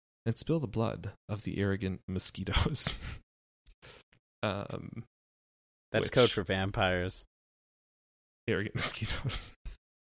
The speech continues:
Speaker 1: Um, on this one, just musically, it's, it's so driving, so upbeat.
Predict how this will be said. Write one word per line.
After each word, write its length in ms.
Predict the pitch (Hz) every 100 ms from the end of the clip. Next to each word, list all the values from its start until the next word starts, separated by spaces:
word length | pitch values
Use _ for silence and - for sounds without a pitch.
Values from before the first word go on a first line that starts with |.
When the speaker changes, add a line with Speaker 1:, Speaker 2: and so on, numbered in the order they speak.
| _ _ _ _ _ _ - - - - - 185 - -
Speaker 1:
Um, 340 | 120 113 117 - _
on 220 | 120 120
this 240 | 113 123 -
one, 400 | 165 151 147 143 - -
just 200 | 127 104
musically, 800 | 98 127 135 - - 131 131 - _
it's, 360 | 110 - - -
it's 180 | - -
so 200 | - 120
driving, 580 | 113 98 98 101 101 98
so 240 | - 113
upbeat. 460 | 95 104 - -